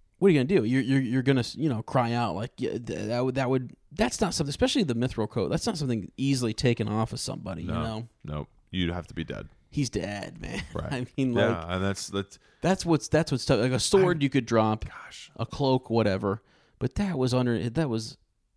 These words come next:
Speaker 2: I wish,
Speaker 1: you
Speaker 2: I,
Speaker 1: know.
Speaker 2: dude, I wish I could be, like, alive in fifty-five or four or whenever this one came out,
Speaker 1: Mm-hmm.
Speaker 2: read it for the first time and be like, "What?
Speaker 1: Y-, right.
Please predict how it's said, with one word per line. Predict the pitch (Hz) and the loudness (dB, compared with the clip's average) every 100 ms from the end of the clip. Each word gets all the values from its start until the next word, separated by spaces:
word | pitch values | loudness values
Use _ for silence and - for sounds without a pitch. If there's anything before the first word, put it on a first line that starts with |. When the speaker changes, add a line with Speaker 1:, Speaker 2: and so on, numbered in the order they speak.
| _ - | _ -6
Speaker 2:
I | 123 | -2
wish, | 127 160 170 - | 2 2 0 -2
Speaker 1:
you | 127 | -2
Speaker 2:
I, | |
Speaker 1:
know. | 98 | 0
Speaker 2:
dude, | 135 123 | 0 0
I | 120 | 0
wish | 110 127 131 | 2 2 2
I | - | -4
could | - 104 - 90 | -2 -4 -6 -6
be, | 104 | -2
like, | 95 90 - - - | 0 -2 -4 -12 -8
alive | 90 85 90 87 | -2 -2 -2 -4
in | 82 78 76 - _ _ _ _ _ _ _ _ - | -6 -6 -10 -14 _ _ _ _ _ _ _ _ -6
fifty-five | - 107 - 95 87 92 85 82 85 | -2 -2 -2 -4 -4 -4 0 2 2
or | 87 85 85 | 0 0 -4
four | - - - - 82 82 | -14 -20 -20 -4 0 2
or | 78 | 2
whenever | 80 82 85 | 0 0 0
this | 85 | -2
one | 85 85 | -6 -10
came | 82 76 | -10 -8
out, | 73 71 | -8 -6
Speaker 1:
Mm-hmm. | 113 117 110 - | -6 -6 -8 -6
Speaker 2:
read | 98 107 | 0 2
it | 107 | 2
for | 117 | 0
the | 95 | -4
first | - 87 85 | -2 -4 -4
time | 90 80 78 76 | -10 -8 -8 -8
and | 87 | -4
be | 90 | -2
like, | 82 73 - _ | -2 -4 -12 _
"What? | 78 73 76 85 - - - _ _ _ _ _ | -12 -8 -8 -8 -12 -18 -20 _ _ _ _ _
Speaker 1:
Y-, | 113 107 | -8 2
right. | 113 104 | 2 2